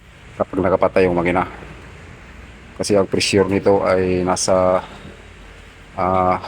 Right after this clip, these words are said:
nakalimutan ko, di ko nakamali, nasa mga thirty-five to forty-five P S I ang pressure nito, no? Sa ano, sa,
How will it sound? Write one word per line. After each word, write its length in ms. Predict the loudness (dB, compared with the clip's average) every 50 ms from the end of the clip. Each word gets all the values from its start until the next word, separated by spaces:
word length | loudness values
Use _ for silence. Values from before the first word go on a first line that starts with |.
| -16 -18 -20 -20 -20 -20 -20 -20 -6
nakalimutan 480 | -2 0 0 0 0 0 0 0 0 2
ko, 80 | 0 2
di 80 | 2
ko 160 | 2 2 2
nakamali, 320 | 2 2 2 2 2 2 2
nasa 300 | 2 0 0 0 0 0
mga 160 | 0 0 0
thirty-five 420 | 0 0 0 2 2 4 2 2 0 -4 -14 -18 -20 -20 -20 -20 -20 -20 -20 -20 -20 -20 -20 -20 -20 -20 -20 -20 -20 -20 -20 -20 -18 -6 0 0
to 80 | 0 0 2
forty-five 420 | 0 0 0 0 0 0 -2 -2 -2
P 160 | -2 -2 0 0
S 80 | 2 2
I 220 | 2 2 2 -2 -8 -16 -18 -12 -8
ang 160 | -6 -4 -2
pressure 320 | -2 -2 -2 0 0 0
nito, 240 | 0 0 2 2 2 2 0 -8 -6 -4
no? 160 | -4 -4 -4 -6 -16 -20 -20 -20 -20 -20 -20 -20 -20 -20 -20 -14 -14 -14 -14 -14 -16 -18 -18 -18 -16 -14
Sa 240 | -6 -4 -2 0
ano, 240 | 0 2 0 0 0 -4 -6
sa, 500 | -2 0 2 2 4 2 2 2 2